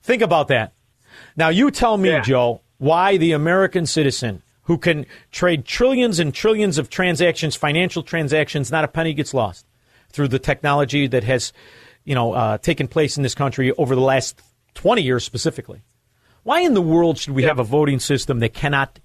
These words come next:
Speaker 1: cannot be legitimately audited? And the only way, I, when I say legitimately audited, is that the person voting, I want to see that my vote was counted.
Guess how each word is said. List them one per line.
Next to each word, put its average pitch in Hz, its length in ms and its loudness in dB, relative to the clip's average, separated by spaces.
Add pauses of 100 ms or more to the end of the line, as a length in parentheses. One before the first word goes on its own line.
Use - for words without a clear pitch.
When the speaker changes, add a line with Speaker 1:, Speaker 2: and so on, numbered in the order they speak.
(100)
Speaker 1:
cannot 185 680 0 (380)
be 165 160 0
legitimately 180 960 2
audited? 127 440 0 (600)
And 147 120 0
the 160 80 4
only 302 160 2
way, 269 160 4
I, 220 40 4
when 196 180 2
I 208 120 2
say 220 220 0
legitimately 160 840 2
audited, 143 400 0 (460)
is 151 120 0
that 165 160 2
the 156 80 2
person 262 400 0
voting, 208 340 4 (100)
I 277 200 4
want 269 400 2
to 233 100 2
see 285 460 2
that 143 220 0
my 143 240 0
vote 123 300 -2
was 120 180 -6
counted. 104 320 -6